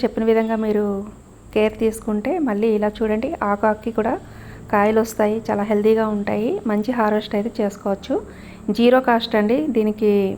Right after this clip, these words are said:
మనం బయట నుంచి ఏమీ తేనక్కర్లేదు. మన ఇంటి దగ్గర ఉన్న వాటితోనే చక్కగా ఓ త్రీ మంత్స్కి ఒకసారి ఈ విధంగా కేర్ తీసుకుంటే ఎప్పుడు హార్వెస్ట్ వస్తుందండి. అంటే కొంత హార్వెస్ట్ వచ్చిన తర్వాత మళ్ళీ డల్ అయిపోతుంది, కాయలు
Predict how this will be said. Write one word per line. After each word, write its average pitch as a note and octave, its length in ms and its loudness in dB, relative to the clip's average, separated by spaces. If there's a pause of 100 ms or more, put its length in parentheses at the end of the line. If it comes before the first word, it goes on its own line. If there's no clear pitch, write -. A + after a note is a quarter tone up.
(140)
మనం G3+ 220 -2
బయట G3+ 280 2
నుంచి A3+ 220 0
ఏమీ G#3 200 0
తేనక్కర్లేదు. G#3 640 0
మన A3 160 0
ఇంటి G#3 160 0
దగ్గర A3+ 220 2
ఉన్న A3+ 160 0
వాటితోనే G#3+ 400 0 (600)
చక్కగా C4 400 4
ఓ - 60 4
త్రీ B3 260 4
మంత్స్కి C4+ 300 2
ఒకసారి A#3 340 4 (160)
ఈ - 100 6
విధంగా A#3 360 4
కేర్ G#3+ 280 2
తీసుకుంటే G#3+ 460 0 (140)
ఎప్పుడు C#4+ 240 2 (100)
హార్వెస్ట్ A3+ 380 2
వస్తుందండి. G3 480 -2 (560)
అంటే A#3 200 2
కొంత B3 240 4
హార్వెస్ట్ B3+ 380 2
వచ్చిన C4 220 4
తర్వాత B3+ 240 2
మళ్ళీ A#3 220 4
డల్ G#3+ 200 6
అయిపోతుంది, A3+ 460 2 (140)
కాయలు A3 260 4